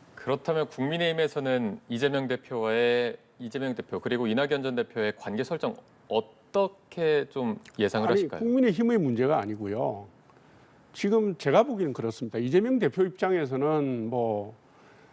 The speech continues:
Speaker 2: 어, 이낙연 전 대표가 전혀 위협적인 존재가 아닐 겁니다. 제가 볼 때는 지금 기국일성을 들어봐도 그렇고 이낙연 전 대표의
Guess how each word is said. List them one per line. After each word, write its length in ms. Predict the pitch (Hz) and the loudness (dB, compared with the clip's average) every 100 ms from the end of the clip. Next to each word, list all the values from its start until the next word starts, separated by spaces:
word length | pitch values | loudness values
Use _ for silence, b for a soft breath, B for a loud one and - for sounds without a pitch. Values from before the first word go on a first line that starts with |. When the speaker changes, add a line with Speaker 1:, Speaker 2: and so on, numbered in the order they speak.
| B - | B -10
Speaker 2:
어, 360 | 117 110 113 120 | -6 -4 -4 -2
이낙연 480 | 131 156 190 202 | 4 4 4 2
전 180 | 160 170 | 2 0
대표가 360 | 151 117 - 131 | -2 -4 -4 -4
전혀 240 | - 123 | -2 -2
위협적인 540 | 165 196 233 - 135 117 | 0 0 -2 -2 -4 -2
존재가 680 | 101 101 131 123 101 95 - | -6 -6 -4 0 0 -2 -4
아닐 220 | 113 127 | -2 -2
겁니다. 460 | 151 180 196 95 95 - - - | 0 0 -2 -4 -8 -20 -20 -10
제가 240 | 117 120 | -2 -2
볼 140 | 117 101 | -2 -8
때는 300 | 113 101 98 | -8 -8 -6
지금 500 | 160 170 165 151 143 B B B B B | 0 2 2 0 -4 B B B B B
기국일성을 600 | - 185 202 220 226 190 | 0 2 4 4 6 6
들어봐도 400 | 180 160 147 135 | 4 4 4 2
그렇고 280 | 113 120 117 | -4 -4 -2
이낙연 380 | 127 160 196 175 | 2 4 4 4
전 160 | 175 | 0
대표의 320 | 165 135 143 | 0 0 0